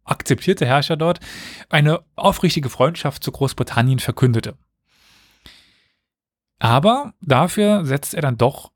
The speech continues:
einen Preis voraus, und zwar ein Bündnis mit Großbritannien bei der Hilfe der Rückeroberung Peshawars von den Sikhs.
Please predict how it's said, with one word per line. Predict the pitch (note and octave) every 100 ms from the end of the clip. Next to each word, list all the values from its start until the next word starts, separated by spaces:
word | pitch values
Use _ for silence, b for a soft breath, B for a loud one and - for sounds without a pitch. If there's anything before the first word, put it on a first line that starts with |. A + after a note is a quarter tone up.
| _ _
einen | A#2 C3+ C#3+
Preis | - G#2+ A2+ -
voraus, | B2+ A#2+ C#3 C3 C#3+
und |
zwar | - -
ein | C#3 A2+ A2
Bündnis | D#3 G#3+ D3 A#2+ A#2
mit | A#2 - _
Großbritannien | - B2+ - - A#2 C#3+ A3 _ B B B B -
bei | B2
der | G#2
Hilfe | C3+ F#3+ G3 F#3+ -
der | B2
Rückeroberung | - D#3 D#3 C#3 B2+ C3+
Peshawars | - D#3+ F3 C#3 C#3+ D3 -
von | - B2+
den | B2
Sikhs. | A#2+ D3 C#3 _ - -